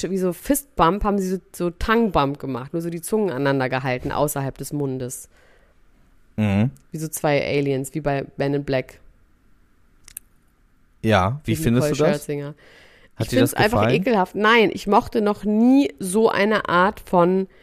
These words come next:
Speaker 1: ähm,
Speaker 2: P D A.
Speaker 1: ja, in der, ich mag das nicht. Ich mag das auch mit meinen, ich, klar, ich hab auch schon viel auf Schößen rumgesessen und auf Armen rumgehangen und sowas, aber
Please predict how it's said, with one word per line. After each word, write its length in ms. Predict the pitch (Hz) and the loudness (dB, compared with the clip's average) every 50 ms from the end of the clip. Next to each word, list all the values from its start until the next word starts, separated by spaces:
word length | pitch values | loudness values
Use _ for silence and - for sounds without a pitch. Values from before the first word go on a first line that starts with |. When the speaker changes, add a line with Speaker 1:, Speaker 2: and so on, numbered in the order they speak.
| - - _ _ _ _ _ _ _ _ | -20 -20 _ _ _ _ _ _ _ _
Speaker 1:
ähm, 220 | 175 170 170 170 | 2 4 4 6
Speaker 2:
P 100 | 170 - | 6 4
D 320 | 117 110 107 95 87 80 80 | 4 4 4 2 0 -2 -4
A. 340 | - _ _ _ _ - | -8 _ _ _ _ 2
Speaker 1:
ja, 320 | 180 165 147 139 147 160 175 - | 4 4 6 4 2 -4 -6 -4
in 120 | - 185 | 0 0
der, 100 | 175 - | 0 0
ich 160 | - 190 - - | -2 -6 -2 0
mag 220 | 240 294 427 - | 2 2 2 0
das 180 | - 214 202 - | -2 -4 -2 -2
nicht. 140 | 180 180 185 | -4 -2 0
Ich 40 | 208 | 0
mag 160 | 220 240 240 | 0 0 0
das 100 | 254 240 | -4 -4
auch 80 | 240 | -2
mit 160 | 233 233 226 220 | -2 -2 -2 0
meinen, 260 | 233 220 226 226 - - | 0 0 0 -2 -2 -6
ich, 80 | - - | -8 -4
klar, 240 | - 233 226 233 | -2 0 0 0
ich 100 | 226 - 214 | 0 -2 -6
hab 140 | 226 - - | -6 -4 -4
auch 100 | 214 - | -6 -4
schon 140 | - 233 | -6 -10
viel 180 | 196 - - 214 | -8 -6 -6 -6
auf 120 | - - | -6 -6
Schößen 300 | - - 220 226 220 - 214 | -4 -2 -2 -2 -2 -2 -4
rumgesessen 520 | 190 185 190 185 170 165 165 180 - 190 | -2 0 -2 -2 -2 -4 -4 -4 -4 -6
und 140 | - - 165 | -6 -4 -6
auf 140 | - - - | -6 -8 -6
Armen 300 | - - 175 185 202 196 | -4 0 0 0 0 0
rumgehangen 500 | 180 165 170 165 160 165 165 165 165 160 | -2 -2 -2 -2 -4 -2 -2 -2 -4 -4
und 120 | 156 165 - | -4 -4 -6
sowas, 160 | 175 180 - | -6 -6 -6
aber 220 | - 170 170 165 | -4 -4 -4 -4